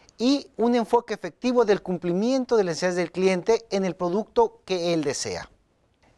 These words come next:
El Q F D que se utilizará en este curso tiene tres fases de aplicación. Fase uno, traducir las necesidades del cliente en requerimientos técnicos.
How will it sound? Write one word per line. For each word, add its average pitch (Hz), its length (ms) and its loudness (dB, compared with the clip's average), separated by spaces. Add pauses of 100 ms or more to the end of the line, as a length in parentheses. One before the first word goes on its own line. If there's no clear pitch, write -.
(120)
El 135 160 -4
Q 233 100 0
F 254 180 0
D 269 120 0
que 254 100 -4
se - 80 -4
utilizará 175 380 0
en 175 80 0
este 180 200 -4
curso 151 460 -2 (280)
tiene 233 260 0
tres 240 280 -2
fases 226 420 0
de 180 60 -2
aplicación. 123 600 -4 (640)
Fase 160 360 2
uno, 139 320 -2 (440)
traducir 180 480 2
las 247 100 4
necesidades 220 240 0
del 208 160 2
cliente 233 680 0
en 185 80 0
requerimientos 151 680 -4
técnicos. 107 680 -8